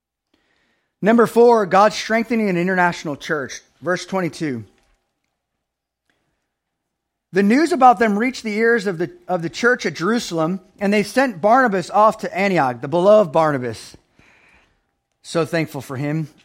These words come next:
Then when he arrived and witnessed the grace of God, he rejoiced and began to encourage them, all with the resolute heart, to remain true to the Lord.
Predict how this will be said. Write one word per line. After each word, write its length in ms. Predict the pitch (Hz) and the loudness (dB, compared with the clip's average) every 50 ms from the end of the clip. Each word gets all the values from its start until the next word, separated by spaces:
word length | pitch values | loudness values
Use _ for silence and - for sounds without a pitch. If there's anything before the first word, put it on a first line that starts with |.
| _ | _
Then 400 | - 139 131 175 196 202 196 185 | -8 -2 0 2 4 4 4 2
when 180 | 180 196 196 180 | 2 2 2 0
he 240 | - 190 214 226 220 | 0 0 0 0 0
arrived 460 | 196 185 196 202 214 226 233 190 190 | 2 4 6 6 8 6 6 4 0
and 140 | 185 175 170 | -2 -2 -2
witnessed 360 | 202 208 214 214 175 - - | -2 -2 -2 -4 -6 -6 -6
the 100 | 165 156 | -8 -6
grace 340 | 131 160 185 208 208 - - | -4 -2 0 0 0 0 -4
of 120 | 175 143 | -6 0
God, 260 | 135 185 190 196 190 | 2 4 6 6 6
he 140 | 180 180 165 | 4 0 -4
rejoiced 480 | 160 156 131 - 175 196 214 202 - 196 | -6 -6 -6 -4 -2 -2 -2 -2 -2 -6
and 100 | 175 160 | -6 -6
began 380 | 160 147 139 170 190 202 196 | -6 -4 -4 -2 -2 -2 -4
to 120 | - 202 165 | -4 -6 -6
encourage 440 | 151 - - - 220 240 233 170 | -6 -6 -4 -2 -2 -2 -2 -4
them, 300 | 147 160 156 156 156 151 - _ _ _ _ _ _ _ _ _ _ _ _ - | -4 -4 -2 -2 -2 -4 -8 _ _ _ _ _ _ _ _ _ _ _ _ 2
all 260 | - 202 247 269 269 | 6 6 8 8 6
with 100 | 233 - | 4 0
the 80 | 208 | 0
resolute 380 | 185 208 240 233 240 233 220 190 | 0 0 0 0 0 -2 -2 -2
heart, 400 | 156 196 208 233 240 233 - _ _ _ _ _ _ _ _ _ _ _ _ _ _ _ _ _ _ _ _ - | 2 2 4 4 2 0 -6 _ _ _ _ _ _ _ _ _ _ _ _ _ _ _ _ _ _ _ _ -12
to 100 | - 190 | -6 -4
remain 340 | 196 190 190 214 240 247 233 | -2 0 2 2 2 0 0
true 300 | - - - 233 247 247 | -2 -4 -4 -4 -4 -4
to 120 | - - | -6 -8
the 80 | 170 175 | -8 -6
Lord. 420 | 160 165 185 196 170 123 90 98 | -4 -2 -2 -2 -4 -4 -8 -12